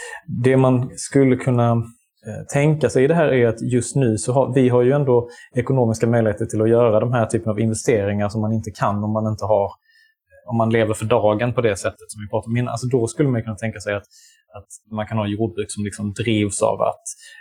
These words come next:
eh, vi jobbar med de här olika lagren och de här träden kommer ha vuxit upp om femton år, men då kommer det att generera väldigt bra, eh, klimatzon till växten som lever, eh, liksom under dem. Och så, man tänker sig att man kan göra den typen av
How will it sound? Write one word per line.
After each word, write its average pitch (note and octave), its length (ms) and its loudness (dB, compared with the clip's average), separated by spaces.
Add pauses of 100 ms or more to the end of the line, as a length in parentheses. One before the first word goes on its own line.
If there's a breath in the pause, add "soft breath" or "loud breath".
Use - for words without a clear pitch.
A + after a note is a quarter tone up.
(200 loud breath)
eh, E2 260 -2
vi A2+ 120 0
jobbar A2+ 320 4
med A2+ 140 4
de A#2 80 4
här A2+ 80 6
olika A2 440 4
lagren A2 880 4
och G#2+ 120 2
de A2 100 0
här A#2+ 120 2
träden G#2+ 520 0
kommer G#2+ 260 -2
ha G#2+ 200 2
vuxit A2 360 -2
upp G2+ 220 -2
om G#2 340 -2 (220)
femton A2+ 380 2
år, G#2+ 160 4
men G#2+ 140 0
då G#3+ 220 4
kommer F3+ 240 4
det D3 120 4
att B2+ 120 0
generera A2 480 4
väldigt A2+ 320 2
bra, B2 240 6
eh, - 840 -10 (440)
klimatzon A2+ 840 2
till G#2+ 260 0
växten G#2+ 500 -2
som G#2+ 180 -6
lever, G#2 500 -2
eh, G#2+ 160 -6
liksom A2+ 320 -8
under A2+ 280 2
dem. A2 260 4
Och G#2+ 80 0
så, B2 120 0
man B2 120 2
tänker A#2 180 0
sig A2+ 100 -6
att - 60 -6
man A#2 80 -2
kan A#2+ 100 2
göra A#2 200 6
den A#2 140 2
typen A2+ 260 -2
av G#2 120 -2